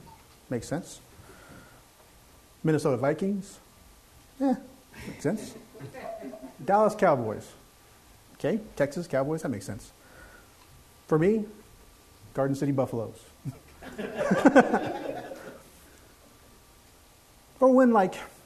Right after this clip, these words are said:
a zoo announces a new baby elephant or giraffe. They are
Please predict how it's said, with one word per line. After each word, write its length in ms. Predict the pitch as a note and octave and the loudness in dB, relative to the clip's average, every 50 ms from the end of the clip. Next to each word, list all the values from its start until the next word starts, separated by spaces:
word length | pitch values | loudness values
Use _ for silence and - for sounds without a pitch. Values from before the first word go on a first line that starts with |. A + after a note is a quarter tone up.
| - - - - - F3 | -20 -20 -20 -8 -4 -2
a 40 | |
zoo 400 | E3 C3+ C#3 E3+ E3 C#3 A2+ A2+ - - - - - - - - - - - - | -2 0 2 2 2 2 2 -2 -4 -10 -16 -20 -20 -20 -20 -20 -20 -20 -12 -4
announces 420 | - D3 D#3 C#3+ C#3+ C3+ C#3+ D3 C#3 | 0 2 2 4 2 2 2 2 4
a 60 | C#3 | 4
new 160 | C3+ D3+ D#3+ | 4 4 4
baby 320 | C#3 D3+ D3+ D3 C#3 B2+ B2+ | 4 4 4 4 4 6 6
elephant 340 | C3+ C#3 C3 C3 - A2 | 6 4 4 2 -2 -4
or 80 | A#2 A#2 | -6 -4
giraffe. 560 | A2+ B2+ C3 B2 A#2+ A#2 A2+ - - - - - - - - - - - - - - - - - - - - - - - - - - - - - | -2 0 2 2 2 0 -2 -4 -10 -14 -18 -20 -20 -20 -20 -20 -20 -20 -20 -20 -20 -20 -20 -20 -20 -20 -20 -20 -20 -20 -20 -20 -20 -20 -10 -2
They 280 | D#3+ D3+ D3 C#3+ D3 | 2 4 4 6 6
are 240 | C3+ C3 B2+ B2 | 4 4 2 0